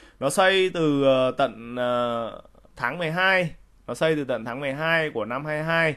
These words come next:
Ờ, cho đến thời điểm hiện tại là tháng sáu thì cái trend tăng này nó chưa kết thúc và nó vẫn đang tiếp tục xây. Đó là cái ý thứ nhất.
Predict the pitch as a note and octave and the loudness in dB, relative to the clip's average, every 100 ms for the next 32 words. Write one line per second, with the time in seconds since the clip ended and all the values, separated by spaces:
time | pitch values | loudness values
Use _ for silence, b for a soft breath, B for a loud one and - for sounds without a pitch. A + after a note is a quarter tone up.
0 | b b b b b _ - B2 B2 B2 | b b b b b _ -2 2 4 4
1 | A#2+ F3 E3 E3 F#3 C#3 A#2+ A#2+ C#3 B2 | 4 4 4 2 0 0 -2 -2 -2 -2
2 | A#2+ A#2+ B2+ C3 C#3+ B2+ D#3+ F3+ C3 B2+ | -2 -4 -4 -2 2 2 2 -2 -6 -4
3 | D3+ D3+ D3+ D3 C3+ A#2+ A2 A2 D3+ C#3+ | -4 -2 -6 -4 -4 -4 -6 -8 -8 -8
4 | C#3+ F#3+ G3 - A#2 G#2+ A#2+ B2 C#3 C#3+ | -4 -4 -6 -6 -2 -2 -4 -4 -6 -6
5 | E3+ C#3+ - D#3 D3 - _ _ _ - | -10 -10 -2 0 0 -6 _ _ _ -6
6 | G#2 C3+ B2 A#2 C3 D#3+ F3+ | -4 -4 -6 -8 -6 -6 -6